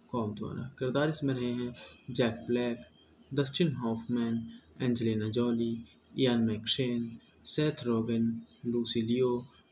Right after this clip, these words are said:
डेविड क्रॉस, रेंडल डक किम, जेम्स हॉन्ग, डैन फॉगलर,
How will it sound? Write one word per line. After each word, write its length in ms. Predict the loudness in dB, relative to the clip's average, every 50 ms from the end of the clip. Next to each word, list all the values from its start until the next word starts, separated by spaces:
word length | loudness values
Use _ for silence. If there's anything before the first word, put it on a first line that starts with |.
| _ -2
डेविड 340 | 0 2 2 2 0 -4 -6
क्रॉस, 480 | -4 -4 -2 -2 -2 -2 -4 -8 -10 -16 -20 -20 _ _ -2 2
रेंडल 360 | 4 4 4 4 4 2 4
डक 240 | 4 2 2 0 -2 -2
किम, 280 | 0 2 2 2 0 -2 -6 -12 _ _ _ _ _ -4
जेम्स 420 | 2 4 6 6 6 4 0 -2 -2
हॉन्ग, 400 | -2 -2 -2 -2 -4 -6 -8 -12 -18 _ -20 -20 _ -4
डैन 260 | -4 -4 -4 -4 -8 -8 -2
फॉगलर, 460 | -2 -2 0 0 -2 -2 -4 -4 -8